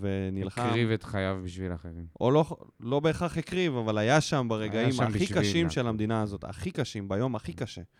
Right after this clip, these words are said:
Speaker 1: והכי מחורבן שאנחנו, הדור הזה, זכינו להיות בו, וזה פשוט איום ונורא. אז הפרק הזה מוקדש לכל הגיבורים, לכל האנשים שבוכים עכשיו על האבדות, לכולם, לכל אלה שעדיין, אלוהים ישמור, שמה, מי יודע איפה אפילו.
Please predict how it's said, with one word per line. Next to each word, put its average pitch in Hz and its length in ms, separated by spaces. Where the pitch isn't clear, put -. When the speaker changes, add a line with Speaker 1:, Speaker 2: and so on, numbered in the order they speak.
Speaker 1:
והכי 98 380
מחורבן 117 600
שאנחנו, 107 580
הדור 113 240
הזה, 104 140
זכינו 110 420
להיות 107 280
בו, 98 220
וזה 95 420
פשוט 135 220
איום 101 240
ונורא. 92 340
אז 92 200
הפרק 123 340
הזה 104 160
מוקדש 107 340
לכל 113 240
הגיבורים, 107 540
לכל 139 280
האנשים 123 400
שבוכים 117 480
עכשיו 113 300
על 101 100
האבדות, 104 460
לכולם, 143 420
לכל 143 300
אלה 139 180
שעדיין, 127 520
אלוהים 127 360
ישמור, 127 500
שמה, 131 380
מי 123 100
יודע 120 280
איפה 113 200
אפילו. 95 280